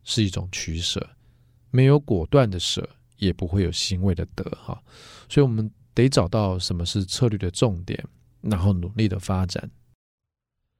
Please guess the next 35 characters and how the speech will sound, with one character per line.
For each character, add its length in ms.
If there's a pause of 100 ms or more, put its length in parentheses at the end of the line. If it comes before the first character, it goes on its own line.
(580)
在 140
这 140
样 80
的 80
夜 140
晚， 140
有 120
时 140
候 280
我 480 (140)
会 160
把 220
一 40
首 180
我 120
很 140
喜 180
欢 180
的 80
歌 340 (600)
《我 120
的 160
未 160
来 160
不 140
是 180
梦》 280
拿 160
出 160
来 160
无 180
限 380
播 240
放 200
哦。 240